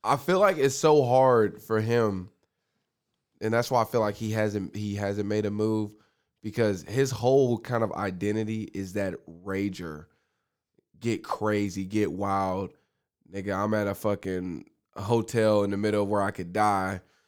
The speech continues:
You know, his, his whole brand is what it led to. So it's hard to go back to your brand, and then, 'cause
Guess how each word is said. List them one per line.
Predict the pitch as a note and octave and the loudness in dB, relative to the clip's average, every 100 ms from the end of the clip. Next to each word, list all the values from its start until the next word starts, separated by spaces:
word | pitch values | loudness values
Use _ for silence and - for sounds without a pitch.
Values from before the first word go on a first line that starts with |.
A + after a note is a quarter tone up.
| - | -2
You | C#3+ | 4
know, | D3+ B2+ | 6 4
his, | A2 A#2+ D#3 D3 C3 | 0 2 2 2 0
his | B2 C#3 | 0 2
whole | C3 D3 E3 D#3 A#2 G2 G2+ _ _ _ _ _ F#2+ F#2+ | 4 6 6 6 4 2 -6 _ _ _ _ _ -18 0
brand | A#2 B2 A#2+ G#2+ F#2+ F2 - _ _ _ _ _ _ _ | 4 6 6 4 0 -6 -10 _ _ _ _ _ _ _
is | C3 C#3+ B2 | 0 2 2
what | A2 A#2 A2 | 0 2 2
it | G2+ | 0
led | E2+ G#2 A2 G2 - | 0 0 2 0 -4
to. | F#2+ C#2+ D#2 _ _ _ _ _ _ | -12 -12 -14 _ _ _ _ _ _
So | - G#2+ | 0 0
it's | G2 | 0
hard | G#2 C3+ C#3 C3+ | 4 6 6 4
to | B2 G#2 F#2 - - | 2 2 0 -6 -4
go | A2+ A2 | 2 2
back | G2 B2 A#2 - | 4 4 4 0
to | - D#3+ | 0 2
your | D3 A2+ | 4 2
brand, | G2+ G#2 G#2 G2+ F#2 - _ _ _ _ _ _ | 2 0 0 0 -4 -10 _ _ _ _ _ _
and | G#2+ G#2+ | -2 2
then, | A2 G#2+ G2+ | 4 2 -2
'cause | F#2+ A#2+ G2+ | -4 -4 -4